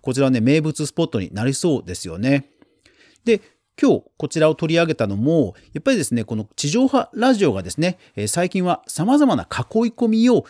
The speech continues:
している、まあ、その動きの一つだなということで、えー、取り上げました。というのも、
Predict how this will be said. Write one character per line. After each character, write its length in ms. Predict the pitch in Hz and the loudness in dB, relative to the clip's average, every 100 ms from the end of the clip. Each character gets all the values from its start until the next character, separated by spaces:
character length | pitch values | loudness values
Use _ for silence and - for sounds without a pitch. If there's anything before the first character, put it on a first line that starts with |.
| _ | _
し 80 | - | -4
て 180 | 151 139 | 2 4
い 40 | |
る、 160 | 131 - | 2 0
ま 80 | 185 | -4
あ、 40 | |
そ 100 | - | 0
の 140 | 220 - | 0 2
動 180 | 233 240 | 0 2
き 80 | |
の 80 | 233 | 2
一 220 | 226 - | 0 -4
つ 80 | 240 | -4
だ 120 | 180 | -2
な 160 | 190 220 | 0 0
と 140 | - - _ - - | -2 -8 _ -20 -4
い 100 | 214 | -2
う 100 | 247 | 0
こ 100 | 254 | -2
と 100 | 262 | 0
で、 280 | 285 240 - | 0 0 -4
え 80 | 107 | -6
ー、 20 | |
取 200 | - 123 | -2 2
り 60 | 123 | 2
上 80 | |
げ 120 | 117 117 | 2 -2
ま 100 | 123 | -4
し 60 | - | -4
た。 180 | - - _ _ _ _ _ | -8 -8 _ _ _ _ _
と 100 | 254 | -2
い 40 | |
う 20 | 262 | 0
の 60 | |
も、 220 | 190 196 | 0 -2